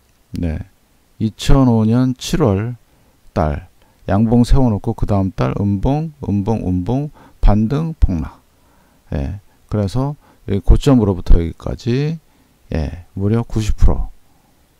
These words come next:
예. 이게 현실이에요. 예. 그래서 리먼 사태가 내려오는 와중에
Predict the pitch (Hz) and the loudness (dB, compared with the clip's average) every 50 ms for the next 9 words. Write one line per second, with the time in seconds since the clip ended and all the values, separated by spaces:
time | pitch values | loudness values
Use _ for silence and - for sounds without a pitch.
0 | _ _ _ _ - 127 131 113 98 - - - _ _ _ _ _ _ _ _ | _ _ _ _ -2 0 0 0 0 -4 -8 -10 _ _ _ _ _ _ _ _
1 | _ _ - - - 131 131 135 170 170 147 135 131 104 90 76 67 - - - | _ _ -4 2 6 8 8 8 8 6 6 4 2 2 2 2 0 -2 -6 -8
2 | - - _ _ _ _ _ _ _ _ _ _ _ _ _ _ _ - 101 95 | -12 -16 _ _ _ _ _ _ _ _ _ _ _ _ _ _ _ -6 -4 -4
3 | 85 - - - - 110 113 113 - 123 107 117 131 139 135 131 117 117 113 - | -4 -4 -6 -4 0 2 4 4 4 6 6 8 8 8 8 6 6 4 2 4
4 | - 110 95 90 110 127 135 147 143 143 139 127 107 92 87 87 98 104 113 127 | 4 2 4 6 6 6 8 8 8 8 6 6 6 4 2 2 0 2 2 2
5 | 147 151 | 0 -2